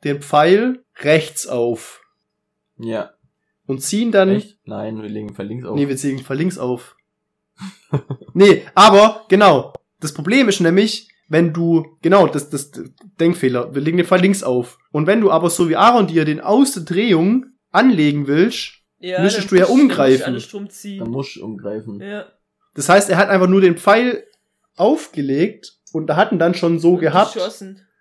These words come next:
Speaker 1: Und dann halt direkt geschossen. Das ist quasi die Zeit, vielleicht schießt er normalerweise anders oder kann halt so oder ausschießen, weil so aus der Bewegung raus du schneller anlegen kannst,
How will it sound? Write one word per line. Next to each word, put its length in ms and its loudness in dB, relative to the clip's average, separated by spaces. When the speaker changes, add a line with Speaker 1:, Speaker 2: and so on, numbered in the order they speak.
Speaker 1:
Und 180 -2
dann 160 4
halt 180 4
direkt 240 0
geschossen. 340 -2
Das 100 -6
ist 140 -2
quasi 200 0
die 40 -16
Zeit, 240 0
vielleicht 220 -4
schießt 220 -4
er 60 0
normalerweise 440 0
anders 180 0
oder 160 -4
kann 180 0
halt 240 -2
so 200 -4
oder 180 -2
ausschießen, 720 -2
weil 540 2
so 500 0
aus 200 -4
der 100 -2
Bewegung 360 -2
raus 460 0
du 100 -8
schneller 340 -2
anlegen 420 -2
kannst, 460 -4